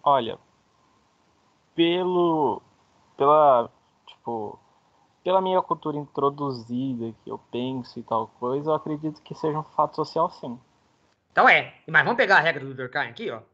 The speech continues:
Speaker 2: Não tem que ter três características? Tem que ser exterior à sua vontade. O crime acontece, né?
Speaker 1: Acontece.
Speaker 2: Você querendo?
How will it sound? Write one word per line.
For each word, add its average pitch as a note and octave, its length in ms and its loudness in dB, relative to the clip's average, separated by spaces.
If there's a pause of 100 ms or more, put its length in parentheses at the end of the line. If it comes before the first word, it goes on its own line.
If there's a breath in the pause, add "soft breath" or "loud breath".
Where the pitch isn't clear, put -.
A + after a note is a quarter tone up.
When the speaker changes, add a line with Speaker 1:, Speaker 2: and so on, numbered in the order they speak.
(200)
Speaker 2:
Não D3 60 -16
tem G3+ 140 -4
que D#3 40 -18
ter F3+ 120 -6
três G#3 260 -2
características? C#3+ 720 -8 (2250)
Tem F3+ 160 -4
que - 80 -14
ser G3+ 220 2
exterior G3 420 4
à A#3 60 4
sua A#3 180 0
vontade. D3+ 480 -4
O D#3 60 -12
crime C4 240 -4
acontece, A3 500 -6
né? F#3 240 -12 (420)
Speaker 1:
Acontece. B2 760 -8
Speaker 2:
Você D3+ 220 -4
querendo? G3 560 0